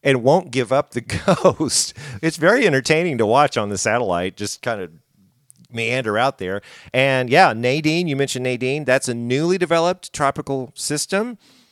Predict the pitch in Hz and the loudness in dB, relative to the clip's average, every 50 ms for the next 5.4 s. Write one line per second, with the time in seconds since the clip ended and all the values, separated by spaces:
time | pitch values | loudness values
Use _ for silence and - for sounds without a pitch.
0 | _ _ - 123 123 120 87 110 113 - 147 165 165 - - 135 117 123 117 113 | _ _ -2 0 0 0 0 -2 -2 -2 -2 -2 -2 -2 -2 -2 0 0 -2 -2
1 | 107 - - 127 131 139 - 143 131 - - 117 107 - - - 120 131 131 - | -4 -4 -2 -2 -2 -2 -2 -8 -12 -10 -10 -12 -12 -8 -4 -2 -2 -2 -4 -6
2 | 123 110 - 85 82 90 107 107 104 98 87 76 78 80 - - 80 76 76 82 | -12 -14 -12 -6 -2 0 2 2 2 0 -2 -4 -6 -8 -8 -8 -8 -8 -6 -6
3 | 87 - - 107 117 123 127 131 123 - - - - 120 117 113 113 113 110 - | -8 -6 -6 -4 -2 0 0 -2 -2 -4 -4 -2 0 2 2 2 2 0 -2 -4
4 | - - - - - - - - - 180 196 196 - - 170 - - 170 156 151 | -10 -20 -20 -20 -20 -20 -20 -8 -2 0 0 0 0 -2 -6 -4 -2 -2 -2 -2
5 | - - 143 135 127 117 113 107 | -2 -2 -2 0 0 0 0 -2